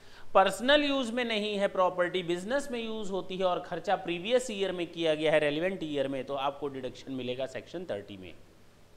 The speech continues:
क्या दिक्कत थी इसमें? कौन सी बड़ी चीज़ बोल दी?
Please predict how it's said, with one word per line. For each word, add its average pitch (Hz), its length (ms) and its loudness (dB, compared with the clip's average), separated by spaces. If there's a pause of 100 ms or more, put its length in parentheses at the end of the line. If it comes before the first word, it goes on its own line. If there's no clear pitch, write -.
(420)
क्या 113 120 -6
दिक्कत 135 420 -12
थी 131 80 -12
इसमें? 120 280 -18 (1400)
कौन 123 160 -10
सी 143 100 -12
बड़ी 139 200 -8
चीज़ 135 260 -12
बोल 135 200 -10
दी? 139 140 -16